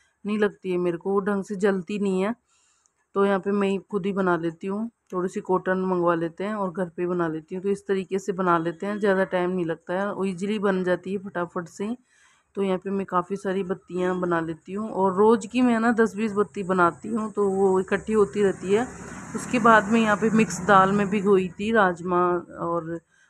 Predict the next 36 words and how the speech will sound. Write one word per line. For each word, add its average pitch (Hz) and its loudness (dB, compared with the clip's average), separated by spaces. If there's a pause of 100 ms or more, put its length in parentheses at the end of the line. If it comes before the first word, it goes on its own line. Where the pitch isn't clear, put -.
(140)
उड़द 190 0
दाल, 170 0 (600)
चना 180 0
दाल 165 -2
सारी, 175 -6
तो 190 -10
वो 185 -4
बनाऊँगी। 180 -4
और 175 -4
यहाँ 170 -4
पे 175 -12
है 180 -4
ना, 180 -2
गर्मी 180 -4 (400)
इतनी 202 -8
हो 208 0
रही 202 -4
है 190 -2
कि 180 -10
बहुत 175 -6
ही 196 -6
ज़्यादा, 175 -2 (640)
तो 180 -4
दाल 196 0
में 202 -4
भिगो 196 0
दी। 196 -6
उसके 226 -8
बाद 180 0
में 185 -4
है 185 -2
ना, 185 -2
जो 190 -4
पालक 170 -2
साफ़ 170 -6
करूँगी 175 -4